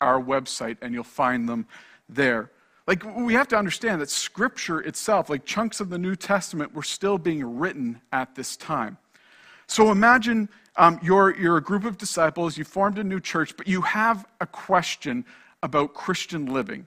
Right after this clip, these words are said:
that, that you need resolved. And, and one of those questions, like, maybe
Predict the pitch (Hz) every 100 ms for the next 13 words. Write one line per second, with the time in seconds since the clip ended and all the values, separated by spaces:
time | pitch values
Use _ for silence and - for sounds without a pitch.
0 | _ - 147 147 160 160 156 151 165 135
1 | 123 135 123 113 143 139 151 170 220 254
2 | 233 - 185 175 190 180 190 160 175 202
3 | 208